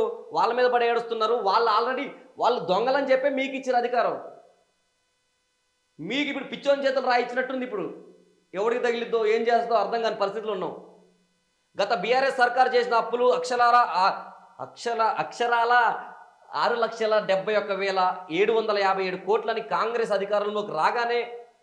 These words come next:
అసెంబ్లీలో పెట్టిన వైట్ పేపర్లో ఈ విషయం స్పష్టంగా పేర్కొన్నామని డిప్యూటీ సీఎం బట్టి విక్రమార్క తెలిపారు. ఆ, నలభై వేల నూట యాభై నాలుగు కోట్ల పెండింగ్ బిల్లులను కూడా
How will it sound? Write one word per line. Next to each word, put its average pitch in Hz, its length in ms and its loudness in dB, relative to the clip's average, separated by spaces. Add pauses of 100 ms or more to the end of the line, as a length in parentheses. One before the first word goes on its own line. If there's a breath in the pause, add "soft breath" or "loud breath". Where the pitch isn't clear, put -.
అసెంబ్లీలో 226 440 -4
పెట్టిన 202 340 -4
వైట్ 202 360 -4
పేపర్లో 208 720 -2 (100)
ఈ 196 100 -6
విషయం 202 320 -4
స్పష్టంగా 208 520 -4
పేర్కొన్నామని 208 680 -4
డిప్యూటీ 202 420 -10
సీఎం 196 400 -8 (240 loud breath)
బట్టి 165 260 -4
విక్రమార్క 202 480 -4
తెలిపారు. 160 400 -6 (540 soft breath)
ఆ, 151 220 -2
నలభై 180 400 2
వేల 220 200 2
నూట 214 220 -2
యాభై 214 280 0
నాలుగు 202 420 -2
కోట్ల 262 260 0
పెండింగ్ 233 380 -2
బిల్లులను 226 340 -2
కూడా 208 520 0